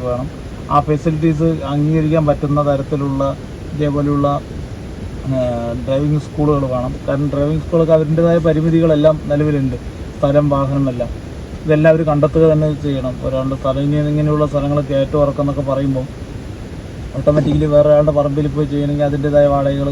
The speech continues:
കാര്യങ്ങളെല്ലാം നിലവിൽ അത് നോക്കണം. ഇപ്പോൾ അങ്ങനെയല്ല, ഒരു സ്കൂൾ ഗ്രൗണ്ട് മൈതാനം വേണമെങ്കിൽ അവർക്ക് അങ്ങനെ ചെയ്യാം. പക്ഷേ ഇനി അതങ്ങനെ പറ്റില്ല. ആ, ഗണേഷ് കുമാറിന് എന്തായാലും പുള്ളിൻ്റെ ഐഡിയ എല്ലാം അടിപൊളിയാണ്. പക്ഷെ അതെല്ലാം നമ്മുടെ കേരളത്തിൽ പ്രായോഗികമാക്കണമെങ്കിൽ അതിൻ്റേതായ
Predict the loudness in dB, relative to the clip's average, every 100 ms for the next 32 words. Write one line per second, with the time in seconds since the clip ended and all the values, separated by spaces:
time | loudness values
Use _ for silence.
0 | -2 -2 -2 -2 -2 -2 -2 -2 -4 -2
1 | -4 -2 -2 0 2 2 0 -4 -12 -12
2 | -12 -8 -6 0 2 4 2 2 2 0
3 | -4 -4 0 2 4 2 0 2 2 2
4 | 0 0 0 0 0 -2 -2 -2 -4 -6
5 | -8 -10 -12 -12 -12 -8 -2 4 6 6
6 | 4 0 -2 -4 -4 -4 -6 -6 -4 -2
7 | -2 -2 -4 -4 -4 -2 -2 2 2 2
8 | 2 2 2 -2 -8 -12 -14 -14 -4 2
9 | 4 6 4 6 4 4 4 6 6 4
10 | 2 2 0 -4 -8 -2 0 2 2 2
11 | 2 2 2 4 4 0 -4 2 4 4
12 | 4 2 2 2 0 2 4 6 4 2
13 | 2 2 2 0 2 4 4